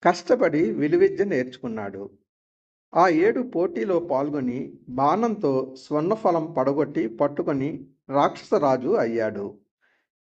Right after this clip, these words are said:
ఎగతాళి చేసిన వారే పొట్టి రాక్షసుడికి జేజేలు పలికారు.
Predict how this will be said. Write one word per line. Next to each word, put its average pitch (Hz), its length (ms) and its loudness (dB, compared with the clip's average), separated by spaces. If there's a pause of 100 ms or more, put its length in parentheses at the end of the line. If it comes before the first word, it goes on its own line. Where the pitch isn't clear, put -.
ఎగతాళి 254 560 2
చేసిన 185 260 2
వారే 139 540 -2
పొట్టి 160 220 -2
రాక్షసుడికి 165 1040 -6
జేజేలు 165 560 4
పలికారు. 107 720 -4